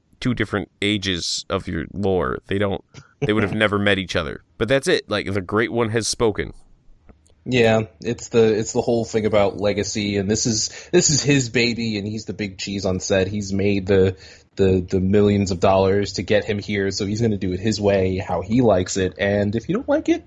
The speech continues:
Speaker 2: yeah, you can leave.
Speaker 1: Yeah. I, I will say I've heard more than one story that he did not like The Force Unleashed, the video game.
Speaker 2: Oh, really?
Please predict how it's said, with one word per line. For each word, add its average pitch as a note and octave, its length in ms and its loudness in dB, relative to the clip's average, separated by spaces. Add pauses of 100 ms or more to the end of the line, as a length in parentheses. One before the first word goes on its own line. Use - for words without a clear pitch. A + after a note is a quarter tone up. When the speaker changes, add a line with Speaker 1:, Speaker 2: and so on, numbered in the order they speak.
(120)
Speaker 2:
yeah, G4+ 300 0
you G#4+ 120 -2
can G#4 160 4
leave. - 260 4 (200)
Speaker 1:
Yeah. A#2 200 -2 (300)
I, D#3 140 4 (100)
I D#3+ 80 4
will F3+ 100 -2
say C#3 220 0
I've C3+ 220 0
heard A#2+ 320 0 (140)
more A#2 280 2
than A2 140 0
one G2 160 0
story D#2 520 -4
that E2 340 -6
he A2+ 280 -6
did G2+ 240 -4
not G2+ 420 -2
like F2+ 540 -6
The - 80 -6
Force F#2 340 -4
Unleashed, F2+ 460 -4
the F#2+ 60 -6
video G2 300 -2
game. G#2 280 -2 (340)
Speaker 2:
Oh, A2 180 4
really? E2+ 320 0